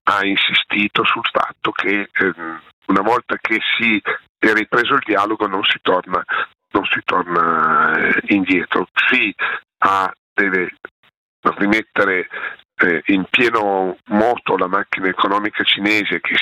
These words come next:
si è un po' inceppata, un po' rispetto poi a-, ai nostri dati, i dati di crescita cinese restano sempre, eh, molto alti, e Biden deve dimostrare che la sua diplomazia con la Cina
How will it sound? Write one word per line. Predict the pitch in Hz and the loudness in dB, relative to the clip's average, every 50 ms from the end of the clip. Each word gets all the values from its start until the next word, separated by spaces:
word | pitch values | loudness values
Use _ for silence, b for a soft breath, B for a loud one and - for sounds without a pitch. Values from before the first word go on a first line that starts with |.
| - - | 2 2
si | 92 | 2
è | 92 90 | 2 2
un | 87 90 87 - _ | 0 -2 -6 -10 _
po' | - 113 104 92 80 - - - | 0 0 2 2 -2 -6 -6 -6
inceppata, | - 85 87 - - 90 - _ - 117 110 82 - _ - 80 | -6 -4 -2 -2 -2 -2 -4 _ 0 0 0 0 -2 _ -4 -4
un | 80 80 - - | -4 -6 -10 -6
po' | _ - 104 98 90 80 | _ 2 2 2 2 0
rispetto | 76 80 - - - - - - - - - | -2 -2 -2 -2 0 -2 -4 -2 -4 -8 -4
poi | _ 92 90 87 82 | _ 0 0 0 0
a-, | - - B B B B B B B | -2 -4 B B B B B B B
ai | - 85 87 87 | -2 0 0 0
nostri | 87 92 95 95 - - - 92 95 | 0 0 0 0 0 -2 -2 -2 -2
dati, | 92 - 101 101 98 - - 90 | 0 2 0 0 0 -2 -4 -2
i | |
dati | 85 85 82 - - 90 | -2 -2 -2 -2 -2 -2
di | 90 85 | -2 0
crescita | - - 90 80 - - - 80 | 0 0 0 0 0 0 -2 0
cinese | - - 87 87 95 95 92 85 90 82 | 0 -2 0 0 0 0 0 0 0 0
restano | 82 85 82 - 95 90 87 85 | 0 0 -2 0 0 -2 0 0
sempre, | - - 98 92 - - 101 92 87 B B B B B _ _ _ | 2 2 2 0 0 0 -2 -2 -2 B B B B B _ _ _
eh, | - - 85 85 85 | 0 0 0 0 0
molto | 90 95 95 98 - - 131 123 | 0 -2 -2 0 -2 0 2 2
alti, | 113 110 123 131 151 156 - - 170 | 2 2 2 0 -2 -4 -4 2 4
e | 160 147 135 120 113 110 107 104 107 - | 4 4 6 4 4 4 4 2 2 2
Biden | - 113 117 117 127 135 135 135 - 139 135 139 139 135 117 110 104 98 92 | 2 2 2 2 2 0 -2 0 0 2 2 2 0 0 0 0 0 -2 -2
deve | - - 110 110 113 113 107 104 101 95 | -2 0 0 2 2 0 0 -2 -4 -2
dimostrare | - 98 101 117 - - - 110 107 107 117 127 127 117 | -2 -2 0 0 0 0 0 2 2 2 2 2 2 0
che | - - - | 0 -2 -2
la | 95 98 | -2 0
sua | 95 - - 127 113 | -2 0 0 0 0
diplomazia | - - 98 - 107 101 104 104 - - - 127 107 87 - B B B B _ _ _ _ _ _ _ _ _ | -2 -4 -4 -4 -2 0 -2 -2 -2 -4 0 0 0 0 0 B B B B _ _ _ _ _ _ _ _ _
con | _ - - 110 107 123 | _ 0 2 4 4 4
la | 131 - | 2 2
Cina | - - - 101 107 117 123 113 104 98 | 2 0 0 0 0 0 2 0 0 -2